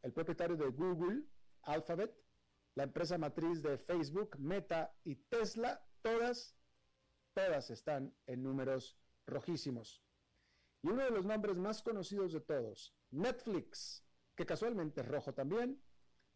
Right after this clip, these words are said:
tiene una caída de más del setenta por ciento y con esto es el peor desempeño del S P quinientos este año. Y bueno,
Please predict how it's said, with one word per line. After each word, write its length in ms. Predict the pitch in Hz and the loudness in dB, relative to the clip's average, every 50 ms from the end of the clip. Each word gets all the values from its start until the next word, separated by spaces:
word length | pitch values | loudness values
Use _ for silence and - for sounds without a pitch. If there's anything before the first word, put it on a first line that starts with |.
| _ _ _ _ _ _ - | _ _ _ _ _ _ -2
tiene 140 | 175 190 | 0 2
una 160 | 196 196 180 - | 2 0 0 0
caída 280 | 156 151 170 180 180 | 2 2 2 4 4
de 80 | 165 151 | 2 2
más 180 | 160 175 175 | 2 2 2
del 140 | 175 190 175 | 0 0 0
setenta 720 | - - - 180 170 - - 226 226 220 208 - 220 202 - | 0 0 -2 -2 -2 -2 -2 0 0 0 0 -2 -4 -4 -2
por 220 | - 180 160 151 | -2 -4 -2 -4
ciento 380 | - - 190 185 170 151 - 143 | -4 -2 -2 -2 -2 0 -2 -2
y 40 | 135 | -2
con 200 | - 135 135 160 | 0 -2 0 0
esto 260 | 196 190 - - 202 | 0 -2 -2 -2 -2
es 100 | 175 - | -2 0
el 100 | 156 139 | -2 -4
peor 260 | 123 - 180 196 190 185 | -2 -2 0 0 0 0
desempeño 680 | 190 160 - 143 127 - - 202 185 147 120 107 - - - - - - _ _ | 0 -2 -2 -4 -4 -2 0 0 2 0 0 -2 -6 -12 -20 -20 -20 -20 _ _
del 160 | - 139 139 165 | -2 0 2 2
S 160 | 160 - 180 | 2 0 -2
P 160 | - 185 180 | -2 -2 -2
quinientos 680 | - 165 160 185 185 160 139 - 127 110 - - - _ _ _ _ _ _ _ _ _ | 0 0 0 2 0 0 0 -2 -2 -4 -4 -8 -14 _ _ _ _ _ _ _ _ _
este 840 | - 135 131 123 - - - - 135 131 131 131 131 131 139 - - - _ _ _ _ _ | -2 -2 0 0 -2 -4 -2 -2 0 2 2 2 2 2 0 -2 -4 -12 _ _ _ _ _
año. 560 | - 139 127 117 110 107 101 95 95 101 - - _ _ _ _ _ _ _ _ _ _ _ _ _ _ _ _ _ _ _ _ _ _ _ _ _ _ _ _ _ _ _ _ _ _ | -4 -2 -2 -2 -2 -4 -6 -10 -14 -18 -20 -20 _ _ _ _ _ _ _ _ _ _ _ _ _ _ _ _ _ _ _ _ _ _ _ _ _ _ _ _ _ _ _ _ _ _
Y 100 | 208 220 | -2 0
bueno, 420 | 240 254 254 247 240 220 - - | 2 2 2 2 2 0 -2 -4